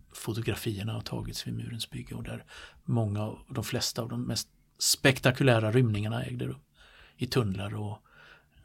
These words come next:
den här gränsvakten som hoppar över, eh,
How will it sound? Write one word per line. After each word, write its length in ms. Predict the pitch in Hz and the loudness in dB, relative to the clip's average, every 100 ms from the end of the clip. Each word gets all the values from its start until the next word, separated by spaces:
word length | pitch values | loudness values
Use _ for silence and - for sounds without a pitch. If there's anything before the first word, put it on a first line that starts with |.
| 185 - | -14 -8
den 120 | - 110 | 0 2
här 60 | |
gränsvakten 680 | 101 107 107 - 113 - 120 | 2 2 2 0 -4 -4 -4
som 140 | 123 | -2
hoppar 300 | 110 110 113 | -2 -4 -6
över, 380 | 107 104 110 110 - _ _ _ _ - - - - | -6 -6 -6 -8 -12 _ _ _ _ -20 -20 -20 -20
eh, 60 | - | -12